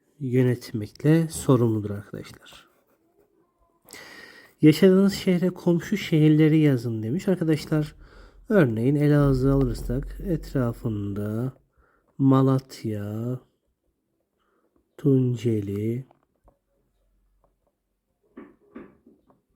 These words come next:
Bingöl gibi şehirler vardır. Siz de kendi şehrinizin etrafındaki komşuları haritadan bakarak, e, yazabilirsiniz arkadaşlar.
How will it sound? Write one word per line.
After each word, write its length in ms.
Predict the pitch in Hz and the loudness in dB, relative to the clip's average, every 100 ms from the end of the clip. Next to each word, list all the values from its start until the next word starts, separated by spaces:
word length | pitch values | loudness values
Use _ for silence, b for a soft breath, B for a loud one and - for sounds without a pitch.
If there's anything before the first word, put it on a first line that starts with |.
| _ - | _ -8
Bingöl 640 | 147 123 143 139 123 110 | -2 2 4 4 2 0
gibi 500 | 107 101 95 107 131 151 _ _ _ _ _ _ _ _ _ _ | -4 -10 -8 -6 -6 -10 _ _ _ _ _ _ _ _ _ _
şehirler 600 | - - 110 123 120 123 | -6 -2 0 0 2 0
vardır. 800 | 110 104 98 104 143 - - _ _ _ _ _ | -2 -6 -8 -6 -6 -6 -16 _ _ _ _ _
Siz 220 | - 185 | 0 2
de 80 | 135 | 2
kendi 360 | - 151 151 151 | 2 2 2 -2
şehrinizin 1000 | - 127 - 120 113 107 123 147 - _ _ 208 | -2 -2 -2 -6 -6 -4 -4 -4 -8 _ _ -4
etrafındaki 840 | 170 - 127 110 110 107 104 _ | -4 0 -2 -2 -6 -8 -10 _
komşuları 600 | - 151 135 - 104 113 | 0 0 0 -6 -8 -6
haritadan 720 | 160 - 190 170 131 120 117 | -8 -2 2 2 2 -2 0
bakarak, 440 | 139 - 104 160 - b b b b b b b b - | -2 -2 -6 -8 -10 b b b b b b b b -10
e, 60 | |
yazabilirsiniz 760 | 107 120 147 151 147 - 113 104 | 0 4 4 4 2 0 -8 -10
arkadaşlar. 760 | 101 104 101 - - - - | -12 -12 -12 -14 -18 -20 -20